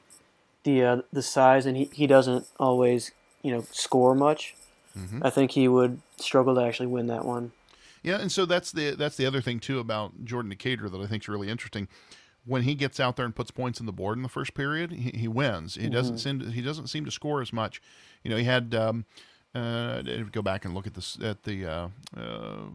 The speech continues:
Speaker 2: the results to see which match I'm thinking of here. But he had one where, you know, he goes feet to back and gets a six-point move in the first period, and the,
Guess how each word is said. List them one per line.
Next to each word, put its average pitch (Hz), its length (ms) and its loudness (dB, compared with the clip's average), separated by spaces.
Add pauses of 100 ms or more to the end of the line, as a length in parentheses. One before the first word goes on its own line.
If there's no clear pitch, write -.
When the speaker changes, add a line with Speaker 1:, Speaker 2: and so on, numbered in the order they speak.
(360)
Speaker 2:
the 110 140 -8
results 107 340 -2
to 101 80 -12
see 113 140 -6
which 104 200 -4
match 101 280 -6
I'm 95 100 -8
thinking 104 320 -8
of 87 140 -8
here. 104 180 -4 (340)
But 131 60 -4
he 127 60 4
had 110 120 2
one 117 220 -2
where, 110 140 -4
you 110 80 -2
know, 110 100 -2
he 107 80 -4
goes 107 160 -2
feet 120 240 -6
to 107 80 -10
back 101 300 -2
and 107 80 -4
gets 104 120 -8
a 92 60 -12
six-point 110 480 -6
move 107 340 -4
in 95 120 -6
the 92 60 -10
first - 280 -8
period, 107 360 -4
and 95 140 -6
the, 90 140 -8